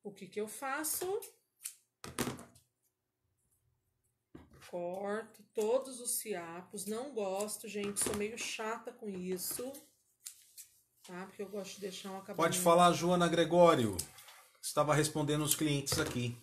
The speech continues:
Speaker 2: Por isso que às vezes eu dou uma sumidinha, gente. Porque a gente tem que gravar, arrumar a luz, arrumar o foco, responder cliente, não pode parar. E nem sempre eu fico na live, tá? Eu fico pra lá e pra cá, por isso que às vezes vocês notam minha ausência um pouquinho, mas eu volto.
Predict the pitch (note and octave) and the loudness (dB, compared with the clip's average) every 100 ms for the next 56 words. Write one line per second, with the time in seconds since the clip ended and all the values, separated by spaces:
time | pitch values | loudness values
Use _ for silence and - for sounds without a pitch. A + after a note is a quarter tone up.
0 | _ _ _ _ - - - - - A2 | _ _ _ _ -20 -18 -18 -16 -8 -2
1 | A#2+ - C3+ A2+ A#2+ A#2 B2+ C3 C3+ C3+ | -2 2 2 2 0 2 2 2 2 2
2 | C#3+ D3+ A#2 C3+ C#3 G2+ F#2+ E2 - - | 0 0 0 0 0 -2 -4 -8 -10 -4
3 | C#3 B2 C3 - C#3+ D3 A#2+ A2 F2+ F2+ | -2 0 -2 -2 -2 0 2 2 2 4
4 | A2 B2 A#2 A2 A2 F2+ F2+ A#2 A#2+ G2+ | 6 6 4 2 2 0 -4 -4 -2 -4
5 | G2+ G#2 A#2+ - - G2+ A2 - F#2+ G#2+ | -4 -2 -2 -4 -2 0 0 -2 -4 -4
6 | - A2 A2+ A#2+ A2 F2+ F#2+ A#2+ C3 B2 | -4 -4 -4 -4 -6 -6 -6 -6 -6 -4
7 | B2 A#2+ B2 D3+ B2 F#2+ - - - A#2+ | -4 -4 -2 0 0 0 -4 -20 -8 -4
8 | C#3+ G3+ G#3 - - F3+ F#3+ F3 - F3 | 0 0 2 2 4 2 0 0 0 -4
9 | F3+ F3+ D3 C#3+ B2+ G2+ - C#3 - - | -2 0 4 4 2 0 2 2 0 -10
10 | - - - - - - D#3+ D3+ E3+ E3 | -20 -20 -20 -18 -10 -6 -6 -4 0 2
11 | E3 - F3 F3 D3+ D3+ D#3+ - F3+ D3 | 2 2 0 4 2 2 -2 0 0 0
12 | D#3 D#3 E3 - C3+ C#3 D3+ D#3 D#3+ D3+ | 0 0 0 -2 -4 0 2 2 -2 -4
13 | D3+ D3+ D3+ C3+ B2+ C3+ D#3+ C#3+ D#3+ D#3+ | -2 0 0 0 0 -2 -2 -4 -6 -4
14 | B2 G#2 D#2+ F2 G2 C#3+ E3+ A#2 F2 - | -2 -2 -6 -6 -4 2 4 4 2 -10